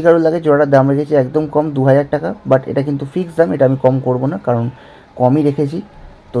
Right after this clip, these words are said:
যদি কারোর লাগে, অবশ্যই যোগাযোগ করবেন। চোখ দেখে নিন, দুটো পায়রার চোখ কিন্তু দারুণ। আর সিঙ্গেল কোনো পায়রা হবে না বা জোড়া কেটে কোনো পায়রা নিতে পারবেন না। এবার দেখুন একটা কালপরা কালদোমা মাদি,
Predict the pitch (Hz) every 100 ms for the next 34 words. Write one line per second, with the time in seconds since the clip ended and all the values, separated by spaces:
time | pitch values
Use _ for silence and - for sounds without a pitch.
0 | 123 143 165 165 156 151 160 143 143 165
1 | 151 147 147 151 151 175 - 135 143 139
2 | 143 151 143 131 135 139 - 131 143 147
3 | 139 127 185 - 120 117 - 185 202 208
4 | 185 175 151 143 165 127 151 180 151 131
5 | 135 143 139 151 131 120 131 147 120 117
6 | 113 107 113 113 - _ - - - _
7 | - - - - 185 202 185 202 180 175
8 | 160 147 165 165 156 147 160 151 131 143